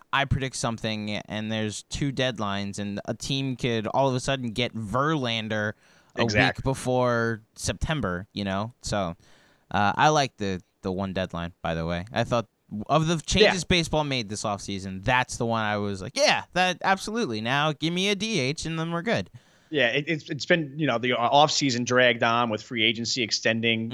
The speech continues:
Speaker 2: you know,
Speaker 1: Mm-hmm.
Speaker 2: all the way to, to still going on. So to, to limit the, the trades for an extra month there is gonna be, uh,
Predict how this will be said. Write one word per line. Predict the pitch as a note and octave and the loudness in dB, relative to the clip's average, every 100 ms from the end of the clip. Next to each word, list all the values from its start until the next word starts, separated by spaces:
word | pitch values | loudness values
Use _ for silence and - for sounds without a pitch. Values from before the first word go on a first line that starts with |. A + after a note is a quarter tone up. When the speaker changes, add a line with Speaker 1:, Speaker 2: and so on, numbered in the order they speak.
| C#3 | -2
Speaker 2:
you | B2+ | 0
know, | G#2 | 2
Speaker 1:
Mm-hmm. | A2 | 4
Speaker 2:
all | A#2 | 4
the | A2+ | 4
way | A2+ | 2
to, | A2+ A2 | 2 0
to | F#2+ A2+ G2+ _ - | 0 -4 -6 _ -2
still | - - D#3 C#3 | 0 4 6 6
going | B2 A#2 A#2+ | 6 4 6
on. | B2+ G#2 G#2 - _ | 4 2 -2 -16 _
So | - A2+ | 0 0
to, | B2 A2+ | 2 2
to | A2 B2 | 0 2
limit | C#3 C#3+ A#2 | 4 4 4
the, | A#2+ G#2+ - | 2 2 -4
the | A2+ | -6
trades | - A#2 A2+ G#2+ | 0 2 4 2
for | - G2+ | 0 0
an | |
extra | G#2 - A2 | 0 0 0
month | G#2 A2 G#2+ | 4 2 4
there | A2 A2 A#2+ A#2 | 4 6 8 6
is | G2+ | 2
gonna | - G2+ | 0 2
be, | G2+ G2 G2 | 4 6 6
uh, | F#2+ | 6